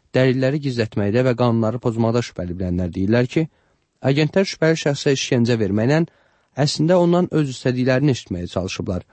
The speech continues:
Başqa sözlə, nə isə boynuna qoyublar. Amma Amerika mediasına bu olayla bağlı müsahibələr verən keçmiş agent John Kiriakou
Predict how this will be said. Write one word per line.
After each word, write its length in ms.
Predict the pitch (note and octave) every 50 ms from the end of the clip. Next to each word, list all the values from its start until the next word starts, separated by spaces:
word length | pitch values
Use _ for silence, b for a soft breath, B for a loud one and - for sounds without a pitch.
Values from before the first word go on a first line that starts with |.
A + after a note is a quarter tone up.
| b b _
Başqa 280 | B2 A#2+ - - C#3 B2
sözlə, 440 | - - A#2 A2+ A2 D3+ E3+ F3+ - - _
nə 160 | B2+ B2 A#2 A#2
isə 160 | A#2+ - C3 B2
boynuna 280 | C3 C#3 C#3+ D3+ D#3 D3+ B2+
qoyublar. 440 | A2 F#2 F2+ E2+ D#2 D#2+ D#2+ - - _ _
Amma 200 | B2+ C#3 D#3+ D#3+
Amerika 340 | E3+ F#3 G3 G3 - - A2
mediasına 480 | G2+ G2 F#2+ F#2+ G2 - - A2+ G2+
bu 120 | A2+ A#2 A2+
olayla 340 | A2+ A#2+ A2+ A2 G#2+ G2+ F#2+
bağlı 280 | G2+ G2 F#2+ G2+ G2+
müsahibələr 520 | - - G#2+ G2+ G2 F#2+ G2 G#2 G2+ G2 F#2+
verən 240 | F#2+ F#2 G2+ F#2+
keçmiş 360 | - G2+ G2+ - A2+ G#2 - G#2
agent 300 | G#2 A#2 C#3 D#3 D3+ - _
John 220 | - B2+ C3 C3+ C3
Kiriakou 560 | - - C3+ C3 D3+ E3 E3+ - - F3+